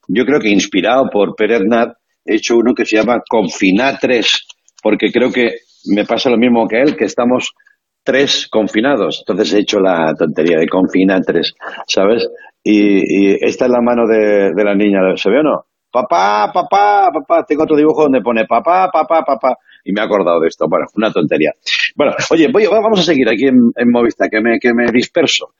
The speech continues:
me disperso. El pasado viernes se, se estrenó en televisión española, en un horario nocturno de madrugada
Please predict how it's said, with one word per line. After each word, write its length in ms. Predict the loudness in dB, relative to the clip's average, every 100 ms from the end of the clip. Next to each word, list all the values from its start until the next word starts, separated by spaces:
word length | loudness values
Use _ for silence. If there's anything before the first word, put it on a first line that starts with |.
| _
me 120 | -2
disperso. 440 | -2 0 -2 -2 -6 -10 -4
El 140 | -2
pasado 340 | 0 0 2
viernes 360 | 2 2 2 0
se, 260 | 0 0 0
se 320 | -4 -2 0
estrenó 320 | 0 0 0 0
en 80 |
televisión 460 | 2 2 2 2 0
española, 580 | 0 -2 -2 0 0 -4 _ _
en 200 | -2 2
un 100 | 2
horario 520 | 2 2 2 4 4 2
nocturno 520 | 0 0 0 2 2
de 160 | 2 0
madrugada 680 | 0 0 2 2 2 0